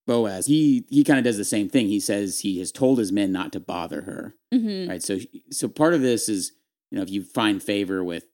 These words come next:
Speaker 1: the, the landowner, you have a little bit of protection
Speaker 2: Yeah.
Speaker 1: from, uh, being bothered. I think, but I think being bothered could be interpreted here as, like, men, like, you know,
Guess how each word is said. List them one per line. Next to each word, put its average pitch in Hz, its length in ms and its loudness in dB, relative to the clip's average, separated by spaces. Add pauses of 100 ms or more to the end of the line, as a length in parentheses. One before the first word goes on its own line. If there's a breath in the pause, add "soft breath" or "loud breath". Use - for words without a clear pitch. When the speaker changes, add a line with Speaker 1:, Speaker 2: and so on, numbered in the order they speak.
(140)
Speaker 1:
the, 85 300 -6
the 85 320 -6 (460)
landowner, 87 800 -4 (380)
you 104 80 -2
have 101 140 -4
a 87 40 -8
little 95 160 -4
bit 87 80 -6
of 80 60 -14
protection 87 760 -4
Speaker 2:
Yeah. 220 380 0 (120)
Speaker 1:
from, 87 420 -4 (100)
uh, 85 160 -8
being 87 260 -2
bothered. 85 480 -6 (260)
I 113 100 -6
think, 107 200 0
but 107 180 -4
I - 120 0
think 170 260 -2
being 143 220 6
bothered 113 340 0
could 113 80 -2
be 98 140 4
interpreted 95 400 -2
here 95 160 0
as, 85 240 -6
like, 87 320 -8 (340)
men, 95 340 -2
like, 85 360 -10 (260)
you - 80 -8
know, 80 320 -8